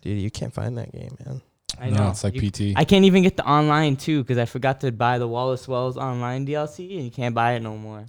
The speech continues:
Speaker 1: Oh, they probably shut the
Speaker 2: I got
Speaker 1: service
Speaker 2: the
Speaker 1: down for
Speaker 2: Knives
Speaker 1: that,
Speaker 2: Chow
Speaker 1: though.
Speaker 2: D L C.
Speaker 3: Jeez.
Speaker 1: They probably, you can't probably ho-, hop on online
Speaker 2: Oh, really?
Speaker 1: anyways. The servers are probably down.
Speaker 2: It might be, like, just, like, if I invite someone, don't when they have it.
Speaker 1: Oh.
Speaker 2: That's what I wanted to do.
Speaker 1: Yeah. That's pretty
Speaker 3: Yeah.
Speaker 1: cool.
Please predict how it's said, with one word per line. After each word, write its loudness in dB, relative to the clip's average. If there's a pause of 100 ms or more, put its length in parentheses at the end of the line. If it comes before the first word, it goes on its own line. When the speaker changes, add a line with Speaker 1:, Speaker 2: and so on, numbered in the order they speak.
Speaker 1:
Oh, 4
they 2
probably 2
shut -2
the -4
Speaker 2:
I 2
got 4
Speaker 1:
service -8
Speaker 2:
the 4
Speaker 1:
down 6
for 2
Speaker 2:
Knives 0
Speaker 1:
that, 2
Speaker 2:
Chow 4
Speaker 1:
though. 2
Speaker 2:
D 4
L 4
C. 4
Speaker 3:
Jeez. -8 (140)
Speaker 1:
They -10
probably, 0
you -8
can't 0
probably 0
ho-, -2 (100)
hop -4
on -2
online -4
Speaker 2:
Oh, -2
really? 0
Speaker 1:
anyways. -2
The -8
servers -4
are -8
probably -8
down. -8 (540)
Speaker 2:
It -12
might -4
be, -4
like, -6
just, -14
like, -10
if -12
I -6
invite -10
someone, -16
don't -20
when -20
they -20
have -20
it. -20 (540)
Speaker 1:
Oh. 2
Speaker 2:
That's 4
what 0
I -4
wanted -8
to -12
do. -12
Speaker 1:
Yeah. -10 (1400)
That's -8
pretty 4
Speaker 3:
Yeah. 0
Speaker 1:
cool. 6